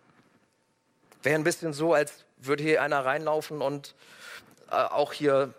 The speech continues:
sagen, hey, kehrt um und folgt mir nach und ich glaube das und das. Wäre auch ein bisschen komisch, ne?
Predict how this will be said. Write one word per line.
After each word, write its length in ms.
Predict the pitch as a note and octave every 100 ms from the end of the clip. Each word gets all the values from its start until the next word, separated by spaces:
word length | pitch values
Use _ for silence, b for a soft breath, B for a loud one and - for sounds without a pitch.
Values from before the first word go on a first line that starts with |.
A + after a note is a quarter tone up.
| -
sagen, 300 | B2+ C3+ C#3+
hey, 120 | D#3
kehrt 220 | E3+ F#3 F3+
um 260 | A3+ G#3
und 220 | D3 D#3
folgt 340 | - F#3 F3 F#3
mir 180 | G#3 G3
nach 320 | A#2+ G#2 F2
und 200 | B2 B2+
ich 160 | C3
glaube 300 | - C#3+ C#3+
das 200 | C#3 C3
und 120 | D#3+ F#3
das. 320 | C#3 - - B -
Wäre 140 | D3+
auch 100 | G3
ein 60 | A3
bisschen 220 | G3 A3
komisch, 400 | - G#3 A#2+ -
ne? 160 | C3